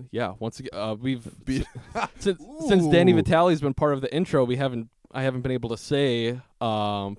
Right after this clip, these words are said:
Speaker 1: from B two B Data Guy Studios, but we are, we are still here, in case anyone was wondering.
Speaker 2: The B D B B two B Data Guy Studios. The bend don't break.
Speaker 1: Jesus.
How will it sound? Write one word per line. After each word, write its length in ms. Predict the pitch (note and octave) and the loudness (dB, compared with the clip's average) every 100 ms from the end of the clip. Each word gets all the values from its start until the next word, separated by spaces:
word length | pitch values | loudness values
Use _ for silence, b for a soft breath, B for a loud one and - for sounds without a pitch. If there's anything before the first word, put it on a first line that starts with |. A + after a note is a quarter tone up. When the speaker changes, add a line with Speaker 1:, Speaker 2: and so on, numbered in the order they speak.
| - | 2
Speaker 1:
from 280 | D3 C3 | 2 2
B 160 | A#2 C3 | 0 -2
two 60 | B2 | -2
B 200 | A#2+ A2 | -4 -4
Data 240 | A#2 A2+ | -6 -4
Guy 140 | A2 | -6
Studios, 460 | A2 - D#3 G#2+ G#2 | -6 -2 0 0 -4
but 120 | G#2+ | -8
we 120 | G2+ | -8
are, 200 | G2+ F2+ - | -8 -8 -8
we 80 | A2+ | -6
are 80 | A2+ | -6
still 300 | - C#3 F#3 | -6 -4 -4
here, 280 | D#3 B2+ - | -4 -8 -12
in 80 | - | -14
case 200 | A2+ - | -12 -10
anyone 220 | G2+ F#2+ | -10 -10
was 160 | A2 G#2 | -10 -10
wondering. 220 | F#2+ - | -10 -4
Speaker 2:
The 80 | A2+ | -2
B 240 | G2 B2+ | 0 0
D 160 | B2+ A#2+ | 2 0
B 260 | G#2+ A#2 | 0 0
B 220 | G#2 A2 G#2+ | 0 -4 -8
two 280 | - A2 | -8 -8
B 440 | F#2 A2 G#2 G2 F#2+ - | -6 -6 -6 -8 -10 -10
Data 240 | G#2 G2+ | -8 -8
Guy 240 | G2 F#2+ F#2 | -8 -10 -12
Studios. 520 | - A2+ G2+ F2 - | -10 -8 -8 -8 -12
The 80 | F2+ | -6
bend 260 | A2+ A#2+ | -2 -2
don't 160 | B2 A#2+ | -2 -4
break. 500 | G#2 G2+ G2 - _ | -8 -10 -10 -14 _
Speaker 1:
Jesus. 480 | - F2+ F2 - | -12 -12 -10 -10